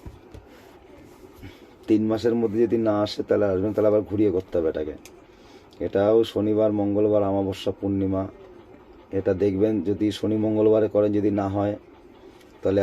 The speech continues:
আবার পূর্ণিমা মারবে, পূর্ণিমা না মারলে অমাবস্যা মারতে হয়। তিনটে চান্স লাগে, আসবেই। আমি এটা দিয়ে কাজ করি, আপনারা করে দেখতে পারেন, রেজাল্ট পাবেন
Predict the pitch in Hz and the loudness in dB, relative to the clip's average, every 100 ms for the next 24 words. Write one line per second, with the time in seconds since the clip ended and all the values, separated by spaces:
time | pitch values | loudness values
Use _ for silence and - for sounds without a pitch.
0 | 98 101 - - - - - - - - | 2 2 0 -8 -20 -20 -20 -20 -20 -20
1 | - 98 104 104 101 98 101 101 101 107 | -6 -2 0 0 0 2 0 0 -2 0
2 | 107 107 104 104 120 151 - 104 104 - | 0 0 0 0 0 -2 -4 -2 -2 -2
3 | 95 92 - 90 - 113 104 104 98 87 | -4 -4 -4 -6 -2 -2 0 -2 -4 -6
4 | 80 76 - - - - - - - - | -12 -14 -20 -20 -20 -20 -20 -20 -20 -20
5 | - - - 95 95 - 113 95 - - | -20 -20 -8 -6 -4 0 0 0 -8 -20
6 | - - - - - - - - - - | -20 -20 -20 -20 -20 -20 -20 -20 -20 -20
7 | - - - - - - - - - 92 | -20 -20 -20 -20 -20 -20 -20 -20 -6 0
8 | 101 101 101 107 104 98 - 101 104 - | 0 2 2 2 0 -2 -2 -2 -2 -6
9 | - - - - - - - - - - | -14 -20 -20 -20 -20 -20 -20 -20 -20 -20
10 | - 92 101 104 101 98 101 - 98 101 | -16 -6 -2 -2 0 0 0 0 0 0
11 | 110 127 - - - - - - - - | 0 -4 -14 -20 -20 -20 -20 -20 -20 -20
12 | - - - - - - - - 92 98 | -20 -20 -20 -20 -20 -20 -20 -12 -4 -2
13 | 98 98 98 95 | 0 0 0 0